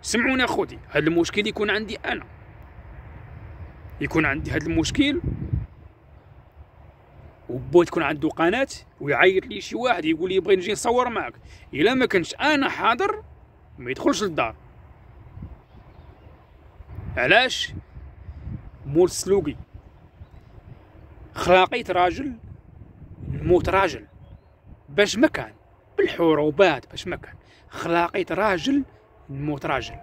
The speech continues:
اسمع، اسمع، واش المغرب ولا لا؟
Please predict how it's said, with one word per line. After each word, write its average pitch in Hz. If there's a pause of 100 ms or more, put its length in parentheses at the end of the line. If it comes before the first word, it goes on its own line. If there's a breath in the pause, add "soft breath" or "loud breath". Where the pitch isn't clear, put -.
(360)
اسمع، 190 (3000)
اسمع، 160 (1300)
واش 139
المغرب 180
ولا 220
لا؟ 160